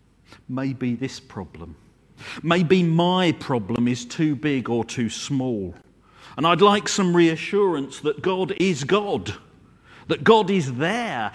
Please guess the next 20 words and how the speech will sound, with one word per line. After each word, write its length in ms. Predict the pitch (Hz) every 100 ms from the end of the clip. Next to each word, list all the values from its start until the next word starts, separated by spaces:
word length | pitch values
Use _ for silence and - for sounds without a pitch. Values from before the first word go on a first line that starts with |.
| - -
even, 800 | 214 247 254 202 233 233 233 226 - - -
uh, 140 | 147 151
uh, 140 | 160 156
uh, 320 | 160 156 151 165
and 240 | 170 160
that 280 | 175 170 -
you 720 | 160 165 226 240 240 240 226 - - - _ _ -
and 160 | 156 -
I 640 | 190 185 190 196 196 - - _ _ _ -
really 640 | 147 208 220 220 208 185
can 720 | - - 196 196 190 185 175 180
trust 480 | - 175 - -
God 540 | - 190 175 117 82 - - _ - -
to 100 | 123
give 380 | - 151 143 -
the 100 | 127
satisfaction 1160 | - 123 127 - - 156 - - - 95 82 - _ _ _ _ _
that 140 | 110 -
we 140 | 120
crave. 640 | - - 131 120 82 80